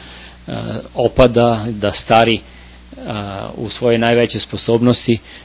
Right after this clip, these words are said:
čovek je to učio sve do tog vremena. Da bi od sebe odbacio ono što je tako sraslo za njegovo mišljenje, osjećanje, njegove navike,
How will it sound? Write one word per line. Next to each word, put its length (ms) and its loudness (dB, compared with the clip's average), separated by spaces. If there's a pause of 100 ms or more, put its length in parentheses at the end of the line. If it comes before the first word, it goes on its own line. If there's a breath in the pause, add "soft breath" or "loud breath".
(100)
čovek 260 6
je 60 4
to 140 4
učio 340 6
sve 400 2
do 200 0
tog 380 0
vremena. 480 -4 (2250)
Da 220 2
bi 300 4 (640)
od 160 2
sebe 320 6
odbacio 840 6 (100)
ono 260 2
što 180 0
je 60 6
tako 520 4 (340 soft breath)
sraslo 840 2
za 140 0
njegovo 420 2
mišljenje, 680 2
osjećanje, 840 0 (380 loud breath)
njegove 340 -2
navike, 600 2